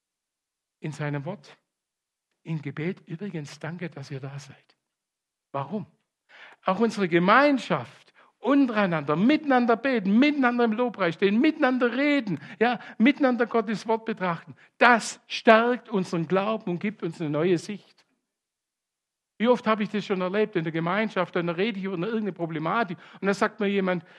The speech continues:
„Du, <laughs> ich habe da noch eine andere Sicht darüber, ist hochinteressant.“ Oder „Du, ich habe da ein Wort, das, da geht mir eine ganze Katzenfabrik auf.“ Übrigens in dieser Gemeinschaft ist das Predigtthema nochmal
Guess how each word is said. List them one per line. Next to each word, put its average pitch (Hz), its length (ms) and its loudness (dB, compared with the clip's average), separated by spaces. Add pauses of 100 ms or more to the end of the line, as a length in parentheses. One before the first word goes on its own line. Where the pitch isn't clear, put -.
(140)
„Du, 208 240 -8 (960)
<laughs> - 240 -8 (960)
ich - 140 -16
habe 143 120 -10
da 160 100 -6
noch 156 120 -6
eine 160 180 -10
andere 147 260 -12
Sicht - 320 -14
darüber, 120 320 -14
ist - 220 -18
hochinteressant.“ 170 760 -12
Oder 165 240 -4
„Du, 254 140 -4
ich 220 140 -6
habe 185 120 -6
da 190 100 -2
ein 175 140 -4
Wort, 208 280 -6 (560)
das, - 220 -12 (920)
da 180 100 -2
geht 175 180 2
mir 147 60 -4
eine 160 140 -4
ganze 202 240 0
Katzenfabrik 196 760 -6
auf.“ 123 220 -6
Übrigens 247 360 0
in 180 120 -2
dieser 165 240 -4
Gemeinschaft 175 640 -2
ist 127 120 -12
das 135 140 -16
Predigtthema 131 640 -8
nochmal 113 360 -12